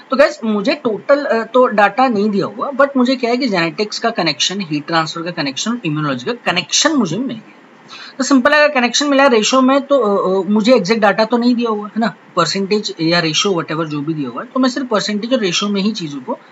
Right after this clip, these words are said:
निकाल सकता हूँ। तो, अ, simple है, एक connection अगर मुझे मिल गया किसी भी एक student का, है ना, तीनों subjects में मिला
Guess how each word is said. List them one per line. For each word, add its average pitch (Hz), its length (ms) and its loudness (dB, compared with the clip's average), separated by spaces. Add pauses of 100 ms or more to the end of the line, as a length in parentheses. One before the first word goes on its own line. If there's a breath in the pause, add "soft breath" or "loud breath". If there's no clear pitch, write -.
(120)
निकाल - 200 -14 (100)
सकता - 280 -20
हूँ। - 60 -20 (640 loud breath)
तो, 175 320 -4 (200)
अ, 180 40 -2
simple 240 380 2
है, 175 60 0
एक 208 200 -4
connection 208 320 -2
अगर 202 220 0
मुझे 196 200 -2
मिल 170 160 0
गया 156 140 0
किसी 202 300 2
भी 240 120 8
एक 190 140 2
student 131 400 -6
का, - 120 -20 (220)
है - 40 -2
ना, 175 100 2
तीनों 160 280 -4
subjects 143 360 -10
में 151 80 -6
मिला 123 160 -8